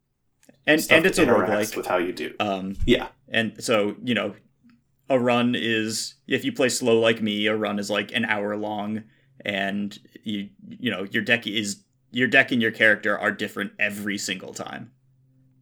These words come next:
Speaker 2: Which feels like it would be bad. I know a lot of people, uh, I first introduced the game to, uh, ask me, "Is there any, like,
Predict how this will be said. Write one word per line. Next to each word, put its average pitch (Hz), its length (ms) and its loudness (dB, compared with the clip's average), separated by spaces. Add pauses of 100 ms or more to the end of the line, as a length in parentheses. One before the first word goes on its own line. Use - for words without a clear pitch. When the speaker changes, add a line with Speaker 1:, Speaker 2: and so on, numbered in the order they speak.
(300)
Speaker 2:
Which 127 320 2
feels 147 720 2
like 165 200 4
it 147 140 2
would 160 160 4
be 165 100 2
bad. 156 440 2
I 107 60 -2
know 123 200 6
a - 20 6
lot 101 240 4
of 107 140 -4
people, 104 600 -4 (600)
uh, - 180 -4
I 90 140 -2
first 180 480 6
introduced - 420 -2
the - 60 -4
game 92 320 -4
to, 90 400 -2 (180)
uh, - 160 -2 (240)
ask - 300 -6
me, 92 300 -8 (720)
"Is 113 140 0
there 113 140 6
any, 123 360 4
like, 117 240 2